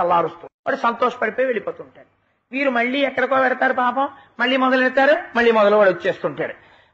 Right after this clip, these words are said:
వాడి అడిగే కోరిక కూడా అర్థం ఉండాలండి. ఎవరైనా ఓ కోరిక కోరుకోండి అన్నారు అనుకోండి, కోరిక కోరుకోండి అనగానే ఓ వెర్రి కోరిక ఒకటి వచ్చేసింది అనుకోండి, వచ్చేస్తే దాంట్లోంచి ప్రమాదం వచ్చేస్తుంది. నీతి చంద్రికలో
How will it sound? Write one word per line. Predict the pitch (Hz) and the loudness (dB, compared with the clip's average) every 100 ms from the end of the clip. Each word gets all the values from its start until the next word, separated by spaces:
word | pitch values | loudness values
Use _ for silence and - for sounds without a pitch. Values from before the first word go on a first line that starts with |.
| - | -4
వాడి | 175 208 - - - | -2 -2 -4 -14 -10
అడిగే | 127 190 226 277 | -8 -6 0 0
కోరిక | 262 196 208 254 254 | 0 -2 -2 -2 -6
కూడా | 247 202 208 | -6 -4 -4
అర్థం | 175 - 165 233 | -6 -8 -10 -8
ఉండాలండి. | 220 214 170 139 - | -8 -10 -10 -14 -20
ఎవరైనా | 147 175 214 240 | -8 -4 0 2
ఓ | 240 | 0
కోరిక | - 202 214 220 | 2 0 0 -4
కోరుకోండి | - 208 208 208 208 254 - - | 0 0 2 0 2 0 -2 -6
అన్నారు | 190 220 214 | -2 0 0
అనుకోండి, | 196 226 202 156 151 - - _ | 0 0 2 2 0 -10 -20 _
కోరిక | 170 214 277 285 | 0 2 4 0
కోరుకోండి | - 240 247 240 254 247 240 | 2 4 4 2 0 0 0
అనగానే | 254 233 240 247 | 0 0 0 2
ఓ | 247 | 2
వెర్రి | 196 180 233 | 4 4 2
కోరిక | 294 320 320 285 | 2 2 2 2
ఒకటి | 240 | 0
వచ్చేసింది | 190 254 269 254 | -4 -8 -8 -8
అనుకోండి, | 190 214 151 123 _ _ _ 175 | -6 -6 -6 -12 _ _ _ -6
వచ్చేస్తే | 175 262 254 247 | -2 -2 0 2
దాంట్లోంచి | 208 226 254 262 254 | 2 0 0 0 0
ప్రమాదం | - 208 247 247 | 0 0 2 0
వచ్చేస్తుంది. | 220 - - 170 - | -2 -8 -10 -16 -14
నీతి | 170 214 - 269 | -12 -12 -12 -8
చంద్రికలో | 262 247 254 247 151 | -6 0 2 4 2